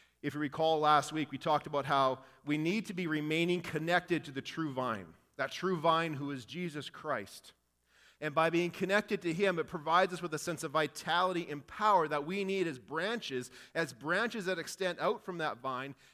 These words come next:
if we're going to be bearing good eternal fruit, if we're going to be able to glorify God, and if we're going to experience the joy in God that is rightfully ours to have as we abide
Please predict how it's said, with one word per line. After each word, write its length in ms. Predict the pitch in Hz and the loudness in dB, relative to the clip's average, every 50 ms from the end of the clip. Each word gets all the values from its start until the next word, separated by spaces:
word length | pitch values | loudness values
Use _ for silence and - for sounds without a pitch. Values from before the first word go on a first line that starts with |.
| _ - | _ 2
if 220 | 165 196 208 - 214 | 4 4 4 4 2
we're 140 | 220 214 | 0 0
going 300 | 208 190 190 196 196 190 | 2 0 -2 -2 -2 -4
to 100 | - 190 | -6 -8
be 120 | 165 185 185 | -8 -8 -8
bearing 440 | 143 127 180 185 190 185 165 156 139 | -4 -2 0 0 0 0 -2 -4 -4
good 320 | 127 160 180 185 196 185 185 | -2 0 0 2 0 0 -2
eternal 500 | 196 175 180 - - 185 185 175 160 151 | -6 -12 -10 -8 -8 -6 -6 -6 -6 -8
fruit, 360 | - - 170 170 151 - - - - _ _ _ _ _ _ _ _ _ _ - | -10 -10 -8 -8 -8 -8 -12 -18 -20 _ _ _ _ _ _ _ _ _ _ 0
if 200 | 165 185 185 - | 0 0 2 2
we're 120 | 190 190 180 | 0 -2 -2
going 280 | 170 180 180 185 185 | 0 -2 -2 -2 -2
to 80 | 165 160 | -2 -2
be 60 | 190 | -2
able 120 | 180 170 | -2 -2
to 80 | 160 160 | -4 -6
glorify 560 | 139 151 156 170 180 180 170 - 165 160 151 | -6 -4 -2 0 0 0 -2 -2 -2 -2 -2
God, 360 | 147 143 131 135 151 139 123 - - - - - | 0 0 2 2 4 2 0 -2 -8 -16 -8 -4
and 160 | 156 165 185 | -2 2 2
if 140 | 202 196 196 | 2 4 2
we're 100 | 196 190 | 2 2
going 260 | 175 185 190 190 180 | 2 2 2 2 0
to 140 | - 185 170 | 0 -2 -4
experience 720 | 165 - - - - - - 202 202 214 202 202 196 - - | -6 -6 -10 -12 -10 -2 4 6 6 6 6 2 0 -2 -2
the 140 | 185 165 | -4 -4
joy 460 | 147 127 - - 185 190 202 214 208 196 | -4 -4 -2 2 4 6 6 6 6 4
in 140 | 180 160 | 2 2
God 400 | 139 151 180 175 180 175 175 165 | 2 4 6 6 6 6 4 2
that 120 | 175 156 151 | 2 0 0
is 180 | 147 139 123 | 0 -2 0
rightfully 400 | 147 160 180 170 - 160 156 151 | 0 -2 -2 -2 -4 -6 -4 -2
ours 260 | 156 156 160 156 147 - | 0 0 0 -2 -4 -6
to 100 | 135 123 | -8 -8
have 340 | 156 180 185 170 139 127 | -6 -4 -2 -2 0 0
as 220 | 131 156 160 151 135 | 0 -2 -2 -2 -2
we 120 | 156 160 | -4 -4
abide 500 | 147 123 - 156 160 156 147 139 127 127 | -4 -2 2 2 4 4 4 4 2 0